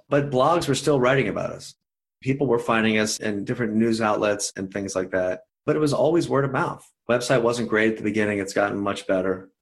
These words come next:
continues to get improved. We feel great about where we are, but we know that, you know, we can't ever slow down.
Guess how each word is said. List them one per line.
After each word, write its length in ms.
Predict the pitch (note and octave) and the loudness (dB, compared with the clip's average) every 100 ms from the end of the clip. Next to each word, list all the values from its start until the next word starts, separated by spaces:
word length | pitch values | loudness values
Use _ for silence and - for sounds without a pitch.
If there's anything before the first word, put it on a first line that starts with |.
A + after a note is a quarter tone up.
| - | -8
continues 460 | F#2 G2+ G2 F#2+ | -2 2 2 2
to 100 | F#2 | 0
get 320 | F2+ - G2 F2+ | -2 -2 -2 -2
improved. 520 | F#2 F2+ F2+ F#2 - _ _ - | -2 0 0 -2 -8 _ _ -4
We 100 | A2+ | -2
feel 200 | A#2+ G#2+ | 0 0
great 180 | A2 | 0
about 240 | C3 G2+ F#2+ | 0 0 0
where 140 | G2 | 0
we 120 | G2 | 2
are, 180 | F#2+ G2 - | 2 0 0
but 160 | G#2 | -2
we 140 | G#2+ G#2+ | 0 0
know 180 | G#2 | 0
that, 160 | G2 F#2+ | -2 -2
you 80 | G2+ | -4
know, 80 | F#2 | -4
we 100 | F#2 | -4
can't 180 | G2 | -4
ever 160 | F#2 F2+ | -6 -6
slow 200 | - F2 | -6 -4
down. 300 | F#2+ F2+ | -4 -6